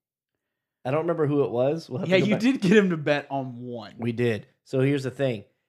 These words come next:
Speaker 1: If Adam is wrong on that one bet,
Speaker 2: Yeah, so we gotta
Speaker 1: he
Speaker 2: have a
Speaker 1: has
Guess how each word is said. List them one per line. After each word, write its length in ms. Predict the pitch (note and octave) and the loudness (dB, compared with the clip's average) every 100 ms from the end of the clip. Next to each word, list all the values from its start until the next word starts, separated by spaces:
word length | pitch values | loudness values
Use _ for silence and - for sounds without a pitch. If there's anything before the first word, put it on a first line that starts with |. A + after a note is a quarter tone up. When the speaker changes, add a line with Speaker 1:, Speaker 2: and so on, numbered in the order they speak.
| _ A#2 | _ -10
Speaker 1:
If 140 | A2+ | -10
Adam 340 | - C#3 F3 F3+ | -8 -4 -4 -4
is 140 | C3 | -4
wrong 360 | C3 C3+ D#3 - | 0 0 0 -4
on 120 | B2+ | -8
that 220 | B2 A#2 G#2 | -6 -8 -8
one 280 | A#2 C#3 | -6 -6
bet, 500 | C3+ C3 C#3 E3 - _ _ | -6 -4 -2 -4 -10 _ _
Speaker 2:
Yeah, 160 | C#3+ D3 | -6 -6
so 140 | C#3+ | -6
we 60 | E3 | -4
gotta 140 | G3+ | -2
Speaker 1:
he 80 | G3 | 0
Speaker 2:
have 100 | D#3 | -2
a 40 | |
Speaker 1:
has 60 | D#3+ | 0